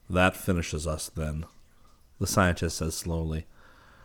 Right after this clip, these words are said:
"We couldn't possibly make another one in time, and that means I'll have to tell the Stone Ridge people to count us out." "Please, don't do that yet, Dad," Rick pleaded. "Scotty and I have an idea we want to follow up on.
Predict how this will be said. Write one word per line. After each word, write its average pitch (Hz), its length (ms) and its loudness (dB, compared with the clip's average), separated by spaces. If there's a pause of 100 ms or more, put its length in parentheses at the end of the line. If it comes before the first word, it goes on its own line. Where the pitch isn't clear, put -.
(180)
"We 92 100 0
couldn't 95 300 2
possibly 90 480 6
make 85 180 0
another 87 300 2
one 80 200 0
in 80 140 -2
time, 80 440 -2 (520)
and 87 140 0
that 92 160 2
means 90 320 4
I'll 85 100 0
have 85 220 0
to 85 80 -4
tell 82 240 -2
the 80 100 -2
Stone 85 340 2
Ridge 76 220 -4
people - 420 -8 (140)
to 87 100 -14
count 80 300 -6
us 78 160 -6
out." - 360 -8 (920)
"Please, 131 400 8 (280)
don't 180 220 10
do 180 100 12
that 147 220 8
yet, 104 200 2
Dad," 98 380 8 (600)
Rick 87 160 -6
pleaded. 80 420 -4 (540)
"Scotty 135 360 8
and 113 120 10
I 110 60 10
have 110 180 6
an 104 80 6
idea 98 400 6
we 90 80 6
want 90 160 4
to 85 60 2
follow 87 340 4
up 90 180 2
on. 76 200 0